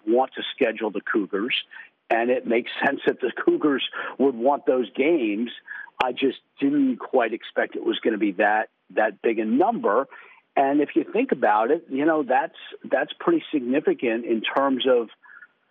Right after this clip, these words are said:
you know, the conference's overall postseason landscape, right? Because the non-conference games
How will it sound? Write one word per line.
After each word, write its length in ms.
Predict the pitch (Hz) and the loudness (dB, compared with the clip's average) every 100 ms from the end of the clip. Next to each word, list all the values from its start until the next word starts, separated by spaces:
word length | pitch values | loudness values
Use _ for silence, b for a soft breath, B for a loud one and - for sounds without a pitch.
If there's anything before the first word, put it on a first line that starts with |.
| - - - _ _ | -14 -14 -16 _ _
you 80 | 226 | 0
know, 100 | 123 | 2
the 80 | 120 | 2
conference's 640 | - 135 139 135 135 120 - - | -2 -2 -2 -2 0 0 -2 0
overall 800 | 143 139 135 131 123 123 127 120 110 _ _ _ _ _ _ _ | 0 2 4 4 4 2 2 0 -4 _ _ _ _ _ _ _
postseason 1160 | - 151 151 - - - 151 - 139 127 120 - _ _ | -6 -2 -2 -2 -4 0 0 0 0 0 -2 -6 _ _
landscape, 800 | 110 113 165 233 - - - - | 2 2 2 -2 -4 -4 -4 -2
right? 400 | 110 107 143 196 | 2 4 2 0
Because 380 | 127 110 131 113 | -6 0 0 2
the 60 | 135 | 0
non-conference 640 | 120 117 151 160 151 160 - | 0 0 0 -2 -2 -4 0
games 220 | 131 | -2